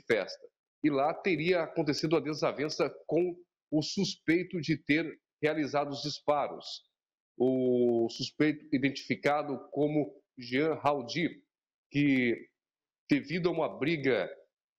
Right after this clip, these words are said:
por conta de uma garota, teria ocorrido esse desentendimento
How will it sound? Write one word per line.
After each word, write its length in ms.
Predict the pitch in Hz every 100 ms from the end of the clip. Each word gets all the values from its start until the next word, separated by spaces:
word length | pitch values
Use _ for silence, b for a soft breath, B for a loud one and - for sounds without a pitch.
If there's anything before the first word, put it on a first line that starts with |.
| -
por 180 | 139 -
conta 460 | 143 151 - 113
de 220 | 131 117 175
uma 240 | 175 143
garota, 580 | 120 104 143 175 180 - - _
teria 320 | 139 123 139 110 165
ocorrido 800 | 165 - 120 117 156 139 123 - _ _ _ _
esse 800 | 123 139 - 135 123 110 98 -
desentendimento 1080 | 110 160 185 147 135 113 98 120 147 147 131